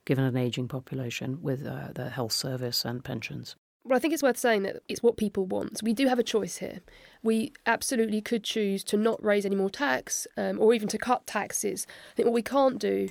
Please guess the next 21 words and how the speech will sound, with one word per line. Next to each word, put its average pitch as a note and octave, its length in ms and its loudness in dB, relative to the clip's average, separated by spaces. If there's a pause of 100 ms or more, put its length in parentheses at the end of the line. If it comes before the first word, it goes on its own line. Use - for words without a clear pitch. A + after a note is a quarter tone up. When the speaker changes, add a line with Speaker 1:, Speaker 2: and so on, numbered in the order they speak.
(480)
Speaker 2:
I G3 60 -4
think F#3 180 -4
nobody G#3+ 340 -2
thinks G3+ 320 -8
this - 240 -6
once G#3 200 -2
you've G3+ 120 -2
looked A3+ 160 -4
at - 40 -6
the G#3 60 -4
numbers, G3+ 320 -4
what A3 100 0
we A#3 80 -4
can't B3+ 340 2
do F#3+ 260 2
is F#3 280 0 (460)
continue G#3 540 0
to - 160 -4
grow G3 240 4
services F#3+ 720 -2 (260)
and F#3+ 440 2